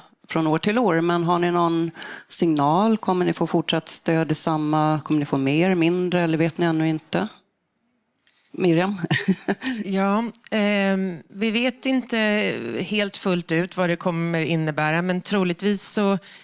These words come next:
Speaker 2: blir det inte så stora förändringar i Botkyrka. Däremot är det ju liksom besparingar som det är, eh, överallt säkert.
Speaker 1: Ja.
Speaker 2: Men det som är,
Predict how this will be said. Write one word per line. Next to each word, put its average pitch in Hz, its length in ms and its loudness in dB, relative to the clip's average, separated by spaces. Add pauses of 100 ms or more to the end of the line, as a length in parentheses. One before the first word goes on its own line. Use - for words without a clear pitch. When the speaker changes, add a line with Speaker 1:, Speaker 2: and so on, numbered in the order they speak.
Speaker 2:
blir 202 140 0
det 196 60 2
inte 185 200 -4
så 220 260 0
stora 180 300 0
förändringar 151 720 -2 (120)
i 151 100 -6
Botkyrka. 151 840 -2
Däremot 160 460 -2
är 160 80 -4
det 151 60 -4
ju 147 60 -4
liksom 147 380 -8
besparingar 165 800 -2
som 165 220 -4
det 156 160 -2
är, 151 140 -4 (580)
eh, - 100 -2
överallt 143 400 -2
säkert. 190 240 0
Speaker 1:
Ja. 180 100 2 (500)
Speaker 2:
Men 208 220 -2
det 214 220 2
som 208 320 2
är, 196 360 2